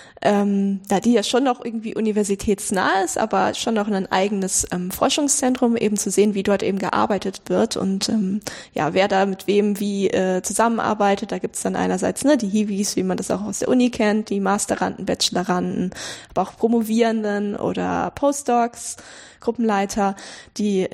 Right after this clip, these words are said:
ja, dann alle irgendwie zusammenarbeiten an ihren eigenen Projekten, wie da eben der Austausch auch geschieht. Ähm, das war auf jeden Fall auch ganz spannend, mal außerhalb von, von dem Mathematikgebäude oder dem Rahmen hier in Karlsruhe, wie ich den eben kennengelernt habe,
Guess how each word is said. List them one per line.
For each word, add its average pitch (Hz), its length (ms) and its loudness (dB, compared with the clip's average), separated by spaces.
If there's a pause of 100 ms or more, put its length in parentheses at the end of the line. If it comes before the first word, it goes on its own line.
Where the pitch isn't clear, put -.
ja, 214 160 2
dann 180 160 -2
alle 208 180 2
irgendwie 208 220 -2
zusammenarbeiten 247 960 0
an - 100 -2
ihren 202 160 0
eigenen 196 300 -2
Projekten, 220 880 0
wie 214 80 0
da 202 140 4
eben 202 160 2
der - 120 2
Austausch 240 440 2
auch - 180 -2
geschieht. 214 640 0
Ähm, 196 240 0
das 202 180 -2
war - 140 4 (220)
auf - 120 -2
jeden 202 120 2
Fall 208 160 -2
auch 196 100 -6
ganz 196 220 -2
spannend, 202 340 0
mal 185 280 0
außerhalb 190 460 2
von, 196 380 -4
von 208 160 2
dem 202 100 4
Mathematikgebäude 202 960 0
oder 196 140 0
dem 196 160 -4
Rahmen 196 560 -2
hier 208 300 -2
in 196 60 -2
Karlsruhe, 208 520 0
wie 185 80 -2
ich 196 80 -6
den 190 160 -2
eben 185 160 0
kennengelernt 185 640 0
habe, 185 280 2